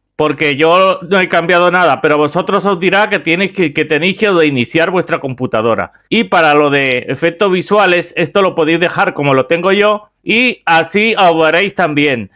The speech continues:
Aquí ajustaríais para mejor apariencia, aquí me-, para mejor rendimiento, que es todo de marcado, pero yo os digo que dejéis este de vistas en miniaturas en lugar de iconos, si no, cuando vayáis a, vayáis a abrir las carpetas con las imágenes, por ejemplo,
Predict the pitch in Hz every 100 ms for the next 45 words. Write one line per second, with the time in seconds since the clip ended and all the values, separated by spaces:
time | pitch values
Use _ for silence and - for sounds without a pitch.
0 | _ - 147 165 208 185 196 190 180 180
1 | 156 156 143 147 - 170 170 175 170 233
2 | 240 254 247 190 180 175 156 180 170 160
3 | 160 165 170 151 147 190 240 254 220 160
4 | 151 165 156 151 147 143 196 240 247 240
5 | _ _ _ - 208 240 240 165 175 202
6 | 185 220 202 175 160 151 180 175 196 190
7 | 170 160 190 208 185 190 175 170 165 185
8 | 196 151 156 143 151 170 190 - 226 269
9 | 254 175 175 196 160 151 151 185 202 196
10 | 196 175 - - 160 165 180 196 202 185
11 | 180 131 - - _ 170 165 - 156 139
12 | 196 196 135 - 156 147 135 156 175 180
13 | 214 226 262 269 - _ _ 143 147 143
14 | 190 143 127 101